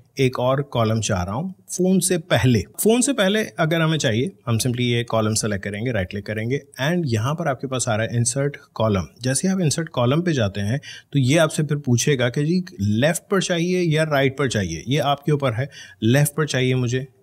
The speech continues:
एक कॉलम चाहिए, दो, तीन, चार, जितने कॉलम चाहिए आप ऐड कर सकते हैं। Similarly, उसी तरह से अगर मैं यहाँ टॉप पर हूँ और, अ, मैं यहाँ पर ये रो सेलेक्ट करता हूँ और फिर मैं कहता हूँ कि जी,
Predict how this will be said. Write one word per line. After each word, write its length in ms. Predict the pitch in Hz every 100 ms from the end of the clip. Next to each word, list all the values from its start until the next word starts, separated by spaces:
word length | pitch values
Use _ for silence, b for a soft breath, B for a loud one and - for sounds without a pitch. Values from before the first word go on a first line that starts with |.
| -
एक 160 | 135 135
कॉलम 280 | 131 123 127
चाहिए, 320 | 123 120 120 b b -
दो, 420 | 95 120 135 143 156
तीन, 360 | 123 131 139 143
चार, 420 | - 127 127 135
जितने 280 | 113 113 139
कॉलम 260 | 139 135
चाहिए 300 | 127 123 127
आप 220 | 123 120 -
ऐड 260 | 113 117 - _ -
कर 140 | 107
सकते 400 | - 95 - 104
हैं। 180 | 95 107 - -
Similarly, 640 | - 185 190 151 135 147 185 b b _ - -
उसी 200 | 160 185
तरह 200 | 160 139
से 120 | 131
अगर 120 | 127 131
मैं 160 | 123
यहाँ 140 | 123 117
टॉप 360 | - 123 123 -
पर 120 | 131
हूँ 220 | 123 127 -
और, 340 | 120 113 113 113
अ, 280 | 113 110 104
मैं 300 | 127 113 104 -
यहाँ 340 | 120 107 - 123
पर 220 | 127 117
ये 260 | 110 117 113 - _ 208
रो 340 | 120 135 190
सेलेक्ट 360 | 185 147 131 120
करता 260 | 113 98 104
हूँ 220 | 110 127
और 120 | 113
फिर 160 | 123 135
मैं 140 | 131
कहता 200 | 113 117
हूँ 80 | 123
कि 60 |
जी, 120 | 127